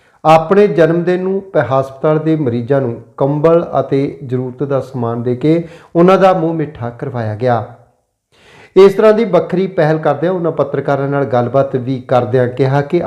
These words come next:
ਅੱਜ ਅਜਿਹੇ ਕਦਮ ਚੁੱਕਣ ਦੀ ਲੋੜ ਹੈ, ਜਿਸ ਨਾਲ ਬਿਮਾਰ ਲੋਕਾਂ ਨੂੰ ਮਾਨਸਿਕ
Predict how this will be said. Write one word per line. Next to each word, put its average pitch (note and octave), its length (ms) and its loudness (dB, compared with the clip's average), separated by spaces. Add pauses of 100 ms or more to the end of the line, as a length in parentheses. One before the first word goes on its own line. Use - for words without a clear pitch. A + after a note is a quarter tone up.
ਅੱਜ A#2+ 180 -2 (520)
ਅਜਿਹੇ F#3 300 6
ਕਦਮ E3+ 400 2
ਚੁੱਕਣ E3+ 280 -6
ਦੀ E3 140 -4
ਲੋੜ D3 220 -2
ਹੈ, F#3 140 0
ਜਿਸ C#3 360 -4
ਨਾਲ D#3 160 2
ਬਿਮਾਰ B2+ 540 0
ਲੋਕਾਂ A#2 380 -6
ਨੂੰ D#3 100 -4
ਮਾਨਸਿਕ A#2 440 -6